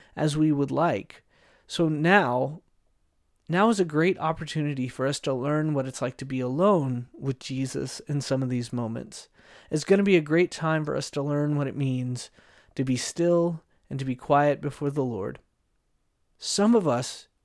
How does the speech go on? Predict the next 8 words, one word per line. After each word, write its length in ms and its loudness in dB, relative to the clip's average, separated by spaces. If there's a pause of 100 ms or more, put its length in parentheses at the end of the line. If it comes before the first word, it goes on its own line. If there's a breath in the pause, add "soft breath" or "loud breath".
(100)
if 240 -2
we 100 2
want 360 0
to, 380 -8 (1080)
if 220 6
we 100 2
seek 360 -4
wisdom, 580 -2